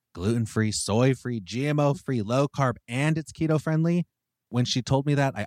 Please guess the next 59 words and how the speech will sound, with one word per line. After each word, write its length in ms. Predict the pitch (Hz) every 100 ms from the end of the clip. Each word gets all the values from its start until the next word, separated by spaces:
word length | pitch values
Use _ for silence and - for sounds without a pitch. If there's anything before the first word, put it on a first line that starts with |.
| -
automatically 540 | 110 110 104 104 117
thought 240 | 101 98 -
it 40 |
was 100 | 95
gonna 160 | 98 92
taste 240 | 101 92
like 160 | 90 85 _ -
crap, 340 | 127 101 92 -
but 180 | 120 -
it's 120 | 117
actually 300 | 143 151 156
delicious, 560 | 127 127 156 - 90 - -
and 460 | 101 101 95 90
I've 140 | 90 87
been 140 | 98
ordering 340 | 92 98 107 117
it 160 | 117
for 100 | -
the 80 | 95
last 280 | 95 101 -
four 140 | 98 101
months 240 | 107 -
in 80 | 110
quarantine. 520 | 120 113 - 76 78 -
So 120 | 113
I 120 | - 123
was 160 | 127
so 320 | - 135 143
excited 460 | 151 - 135 127 107
when 100 | 104
I 80 | 104
found 300 | - 110 107
out 160 | 110 107
that 140 | 98
they 100 | 107
actually 360 | 104 101 - 117
wanted 280 | 104 104
to 60 | 92
be 120 | 101
a 60 | 92
sponsor 680 | - - 117 151 - 135
on 140 | 113 104
The 80 | 95
Low 260 | 113 160
Show. 440 | 180 139 123 143 156 _ _ _ _ _ _ -
Uh, 100 | 160 117 -
no 200 | 104 143
need 180 | 156 139
to 80 |
send 220 | 135 143 139
me 100 | 123
boxes 440 | 104 101 - 101
to 120 | -
try 220 | - 104
Magic 340 | 98 98 90 82
Spoon, 240 | - 85
because 260 | 82 - 90
I 100 |
am 120 | 87